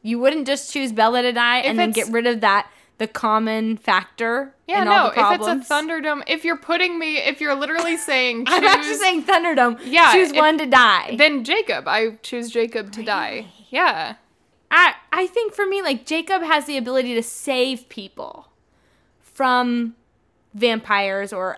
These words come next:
Speaker 1: other bad people and bad things.
Speaker 2: He also has the ability to kill innocent people.
Speaker 1: I, yeah, but he hasn't done that, and he has saved people before. He just saved her life. He saved other people before, too.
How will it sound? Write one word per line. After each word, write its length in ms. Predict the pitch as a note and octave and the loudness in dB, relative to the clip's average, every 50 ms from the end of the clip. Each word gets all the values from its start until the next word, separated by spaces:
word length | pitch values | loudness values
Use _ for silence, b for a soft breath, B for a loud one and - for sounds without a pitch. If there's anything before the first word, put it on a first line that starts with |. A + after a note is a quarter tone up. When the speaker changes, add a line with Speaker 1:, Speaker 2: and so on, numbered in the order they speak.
| - - | -6 -6
Speaker 1:
other 400 | G3+ G#3 F#3+ G3+ G3 G3 F#3 _ _ - | -6 -4 -4 -6 -6 -6 -10 _ _ -6
bad 480 | G#3+ G3 F#3+ F#3+ F3+ F3+ F3 F3 F3 _ | -4 -4 -2 -2 -2 -2 -4 -6 -10 _
people 580 | - - - F#3+ F3+ _ - D#3 D#3+ D#3 C3 A#2+ | -20 -18 -18 -18 -16 _ -14 -12 -10 -10 -10 -10
and 120 | C3 F3 | -12 -12
bad 280 | F3 E3 B2 A2 C#3 - _ _ | -12 -10 -10 -10 -12 -14 _ _
things. 400 | - A#2 E2+ G#1+ - - - - | -16 -16 -16 -18 -20 -20 -14 -8
Speaker 2:
He 80 | - C4+ | -6 -6
also 280 | D4+ D#4 - F#4+ F#4 | -6 -6 -6 -6 -6
has 200 | E4 F4+ F4+ E4+ | -4 -4 -4 -6
the 140 | - E4 D#4 | -6 -10 -10
ability 420 | C4+ G#3+ A3 A3 A3 A#3 B3 B3+ A#3 | -8 -8 -8 -8 -8 -8 -8 -10 -10
to 80 | G#3+ G#3 | -10 -12
kill 320 | - - - A#3 A3 G#3+ - | -12 -12 -12 -10 -10 -10 -10
innocent 480 | G3+ G3+ G#3 A3 A3 - G3+ F3 - | -12 -12 -12 -12 -12 -14 -14 -18 -20
people. 340 | - - F#3+ - - - A3+ C4 | -20 -20 -20 -18 -16 -10 -6 -4
Speaker 1:
I, 100 | B3 D4 | -4 -4
yeah, 420 | D4+ C4+ F#4+ G#4+ A#4 A#4+ A4+ - | -2 0 0 2 4 4 4 2
but 140 | - E4+ C#4+ - - | 2 -2 -4 -4 -4
he 180 | E4+ F4 F4 F4 | -4 -4 -4 -2
hasn't 460 | D#4 F#4 F#4+ F#4+ F#4 G4 F4 C#4+ - | 0 0 0 0 0 -4 -6 -6 -4
done 280 | - D#4 E4 F#4 G#4 G#4 | -2 -2 0 0 0 0
that, 200 | F4+ C#4+ C4+ - - | 2 2 2 2 0
and 100 | C4+ C#4+ | -2 -2
he 140 | D4 D#4 | -2 -2
has 340 | C#4 C4 D#4 E4+ G4 A4 G#4 | -2 0 2 2 2 2 0
saved 380 | - - C4 A3 A3+ A3 - - | -2 -4 -2 -2 -4 -4 -8 -10
people 300 | - A3+ G#3 - G3+ F#3+ | -10 -10 -8 -8 -10 -10
before. 600 | F3 F3+ F#3+ - - D3+ - F#2 - - A3+ - - | -10 -12 -14 -12 -10 -10 -8 -8 -8 -10 -12 -14 -12
He 160 | C4+ D4+ E4 | -12 -12 -10
just 200 | F#4+ A4+ G#4+ - | -8 -8 -8 -4
saved 260 | - A4 G#4+ G#4 - | -2 0 0 0 -2
her 160 | D#4 F#4 G4 F#4 | -2 -4 -4 0
life. 320 | F#4 F4 F4 F4+ F#4+ F4+ | 2 2 2 2 0 -4
He 100 | - E4+ | -8 -10
saved 280 | D#4+ - G4 F#4 F4 - | -8 -6 -6 -6 -6 -4
other 260 | - C#4+ D4+ E4 E4+ | -4 -4 -4 -4 -6
people 340 | C#4+ D#4+ D#4+ D#4 - D#4+ D#4 | -8 -6 -8 -6 -6 -6 -8
before, 440 | B3+ D4+ D4 C#4+ - D4 C#4+ C#4+ D4 | -6 -8 -10 -10 -6 -4 -4 -4 -4
too. 380 | C#4+ - C#4+ A#3 A3+ B3+ C4 | -6 -6 -6 -6 -6 -6 -8